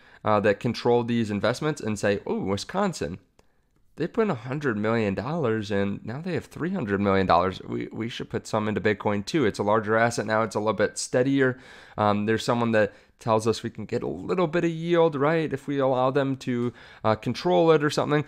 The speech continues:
Uh, <laughs> I mean, there are gonna be all kinds of ways to make money from your Bitcoin as well.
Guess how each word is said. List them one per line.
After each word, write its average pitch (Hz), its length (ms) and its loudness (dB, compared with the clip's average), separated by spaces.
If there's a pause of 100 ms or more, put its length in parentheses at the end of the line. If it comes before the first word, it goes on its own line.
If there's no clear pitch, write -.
(280)
Uh, 117 360 4
<laughs> - 420 -16
I 123 120 4
mean, 117 200 4
there 123 120 10
are 123 60 6
gonna 117 160 2
be 113 140 2
all 107 200 4
kinds 107 300 -2
of 107 80 0
ways 98 280 2
to 110 100 -12
make 98 240 -2
money 98 300 0
from 104 280 0
your 101 120 0
Bitcoin 101 480 0
as 90 140 -2
well. 107 380 4